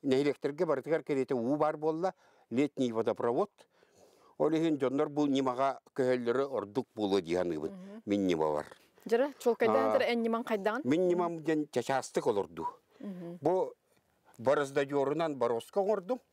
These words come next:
Speaker 1: А, чэ баара уот үөт сантиметр буолуо.
Speaker 2: Мин олордорго сөптөөх буолбутун хайда билебини?
Speaker 1: Олордорго
Speaker 2: Температуратын?
Speaker 1: сөптөөх буолун, а, он сантиметртан диринге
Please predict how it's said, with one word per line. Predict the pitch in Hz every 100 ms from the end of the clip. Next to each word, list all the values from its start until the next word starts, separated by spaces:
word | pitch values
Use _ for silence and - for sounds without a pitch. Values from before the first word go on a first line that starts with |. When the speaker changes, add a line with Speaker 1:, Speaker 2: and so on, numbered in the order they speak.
| _ _ _ _ _ _ -
Speaker 1:
А, | 113 110 104 95
чэ | - 156
баара | 143 131 151
уот | 151 131 127
үөт | 143 143
сантиметр | 117 - 98 90 92
буолуо. | 85 85 85 - _ _
Speaker 2:
Мин | 233 330 -
олордорго | 262 285 254 285 370
сөптөөх | 294 - 320 330
буолбутун | 320 269 311
хайда | 285 247
билебини? | 254 233 190 175 160 _ _ _ _ _ - - _ -
Speaker 1:
Олордорго | 123 147 156 233
Speaker 2:
Температуратын? | 220 214 202 202
Speaker 1:
сөптөөх | 196
буолун, | 196 175 175 - _ _ _ -
а, | 143 139 139 135
он | 165 190 214
сантиметртан | 196 185 180 185 196 180 - 185
диринге | 170 165 170 175 156